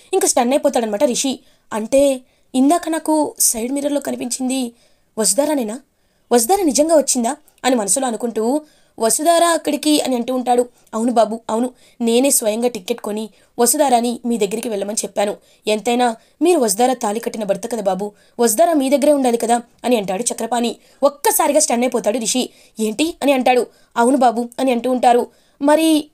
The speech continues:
రాజీవ్?" అని అడుగుతాడనమాట ఇంక రిషి. "బాబు, వాడి పేరు నోట్లో నుండి రానివద్దు బాబు,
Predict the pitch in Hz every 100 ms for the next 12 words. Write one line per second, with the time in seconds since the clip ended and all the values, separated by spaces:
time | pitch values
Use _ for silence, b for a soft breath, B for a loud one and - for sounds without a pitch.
0 | _ 220 220 214 269 262 339 285 - 254
1 | 254 202 202 185 180 170 214 254 220 190
2 | 254 233 B B 247 294 320 - - B
3 | B 349 415 - 320 330 392 - _ 320
4 | 381 403 392 349 294 311 359 277 247 233